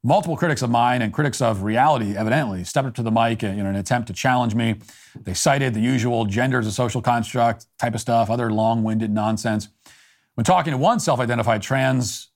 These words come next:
woman, quote unquote, so a biological male,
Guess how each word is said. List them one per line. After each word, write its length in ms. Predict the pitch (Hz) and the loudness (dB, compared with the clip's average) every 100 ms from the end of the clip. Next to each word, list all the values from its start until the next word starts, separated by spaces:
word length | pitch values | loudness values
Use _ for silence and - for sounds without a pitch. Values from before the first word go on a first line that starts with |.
| - | -4
woman, 480 | 110 104 90 135 131 | -2 0 0 -2 -4
quote 240 | - 110 | -2 0
unquote, 420 | 107 101 98 117 | 0 -2 -2 -2
so 100 | 113 | -4
a 60 | 98 | 0
biological 640 | 113 117 110 110 107 95 | 2 2 2 0 -2 -2
male, 480 | 101 117 104 131 | 0 0 0 0